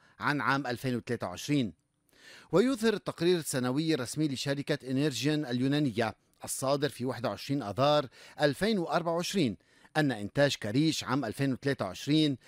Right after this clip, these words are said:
بلغ سبعة وثمانين ألف برميل بترول موازن يوميا، تسعة وثمانين في المائة غاز. وتكشف الشركة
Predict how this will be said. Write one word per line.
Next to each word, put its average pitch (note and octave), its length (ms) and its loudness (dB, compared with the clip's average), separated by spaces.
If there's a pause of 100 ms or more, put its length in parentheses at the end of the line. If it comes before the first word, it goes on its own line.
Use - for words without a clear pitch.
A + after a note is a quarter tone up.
(240)
بلغ D#3+ 460 4
سبعة F3 380 0
وثمانين D3 480 2 (120)
ألف D#3+ 240 0
برميل C3 420 2
بترول D3 400 4
موازن C#3 560 2
يوميا، A#2+ 600 2 (360)
تسعة C3 280 0
وثمانين C3 340 2
في - 80 -10
المائة C#3+ 460 0 (140)
غاز. C3 460 0 (460)
وتكشف A#3 480 2
الشركة A#2 500 -2